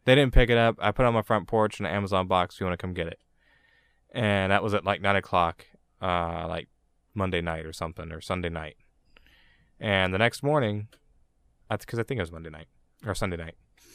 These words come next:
Um, the next morning, I didn't see it until around eleven o'clock or so, 'cause that was when I finally got to my computer. And I saw the email. I was like, "Oh, shit, okay, I'm gonna stop by and see if it's still there," 'cause she gave me the address. And so I went ahead and swung by. Box was there. She, she had a little note with my name on it and had it set in the front porch, and,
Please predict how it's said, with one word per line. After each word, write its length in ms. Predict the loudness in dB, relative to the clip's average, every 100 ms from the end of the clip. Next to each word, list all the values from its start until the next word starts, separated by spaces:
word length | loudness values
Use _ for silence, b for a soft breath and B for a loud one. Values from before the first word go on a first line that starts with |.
| b b -2
Um, 280 | 4 6 6
the 60 |
next 220 | 4 2 2
morning, 260 | 4 6
I 80 | 6
didn't 180 | 4 0
see 180 | 0 0
it 40 |
until 200 | 2 4
around 220 | 4 4 2
eleven 200 | 2 0
o'clock 360 | 2 4 4
or 40 | -2
so, 300 | -4 -4 -4
'cause 80 | -2
that 120 | -2
was 100 | 0
when 80 | -2
I 40 |
finally 260 | 0 0 2
got 160 | -2
to 80 | -2
my 100 | -10
computer. 460 | -10 -4 -2 -2 -6 b b b b b b
And 100 | 2
I 40 | 6
saw 160 | 6
the 120 | 8
email. 200 | 6 8 4
I 20 |
was 80 | 4
like, 140 | 2
"Oh, 140 | 2 2
shit, 260 | 4 4
okay, 260 | 4 4 4
I'm 100 | 4
gonna 140 | 2
stop 260 | 2 4 4
by 100 | 4
and 80 | 2
see 100 | 2
if 80 | -2
it's 100 | 0
still 180 | 0 4
there," 200 | 4 2
'cause 160 | -2
she 140 | -2 0
gave 180 | 2 2
me 60 |
the 100 | 2
address. 560 | 2 2 -4 -10 -14 -18 _
And 200 | -6 -4 -4
so 140 | -2
I 40 |
went 160 | 2 2
ahead 180 | 2 -2
and 80 | -2
swung 260 | -2 0
by. 340 | 2 2 2 -2 b b b 2
Box 240 | 4 4
was 100 | 0
there. 280 | 0 -2 -4 -10 _ _ _ _
She, 160 | -2 -2
she 180 | 0 2
had 140 | 4
a 40 | 2
little 180 | 0
note 180 | 2 2
with 80 | 2
my 80 | 2
name 200 | 2 2
on 120 | 0
it 60 | 0
and 100 | 0
had 100 | 0
it 100 | 0
set 120 | -2
in 60 | -4
the 60 |
front 260 | 0 0 2
porch, 320 | 0 0 -4
and, 500 | -6 -4 -6 -6 -10